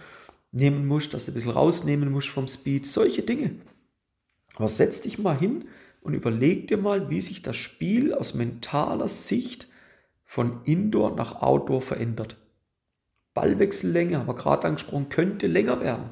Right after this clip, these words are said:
Okay, sei dir bewusst über deine Widerstandsfähigkeit.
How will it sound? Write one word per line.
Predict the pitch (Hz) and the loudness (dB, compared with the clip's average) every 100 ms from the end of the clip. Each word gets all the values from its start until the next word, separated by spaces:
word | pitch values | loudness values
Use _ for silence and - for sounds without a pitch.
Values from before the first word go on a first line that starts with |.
| - _ _ _ _ | -16 _ _ _ _
Okay, | 165 - - 233 - - _ | -10 -6 -2 -2 -2 -10 _
sei | - - - - | -2 2 4 4
dir | - - | 2 0
bewusst | - 85 87 113 - - | 2 0 4 4 2 -4
über | - - | -4 -2
deine | 175 170 170 | -2 -4 -2
Widerstandsfähigkeit. | 220 226 - 208 196 - 208 196 196 170 - | -2 -2 -2 -4 -2 0 0 0 -2 -4 -4